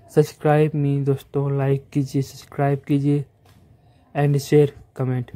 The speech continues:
तो चलिए आज हम चलते हैं आपके सहारा आते धनबाद बिग बाजार मॉल, जहां हो रहा है Christmas की तैयारी, decoration।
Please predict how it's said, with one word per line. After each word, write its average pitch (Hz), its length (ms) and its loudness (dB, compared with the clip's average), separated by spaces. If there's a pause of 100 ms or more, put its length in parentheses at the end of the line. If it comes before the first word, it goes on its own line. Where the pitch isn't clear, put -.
(420)
तो 165 80 0
चलिए 202 300 4
आज 190 180 4
हम 175 100 -2
चलते 160 340 -4
हैं 165 80 0
आपके 160 280 -4
सहारा 151 400 -2
आते 151 220 -6 (120)
धनबाद 143 460 -2
बिग 147 300 -2
बाजार 139 280 2
मॉल, 147 360 0
जहां 147 300 -2
हो 143 140 -4
रहा 143 180 -4
है 139 260 -2 (680)
Christmas 180 360 0
की 170 140 -2
तैयारी, 147 500 2 (220)
decoration। 139 640 -4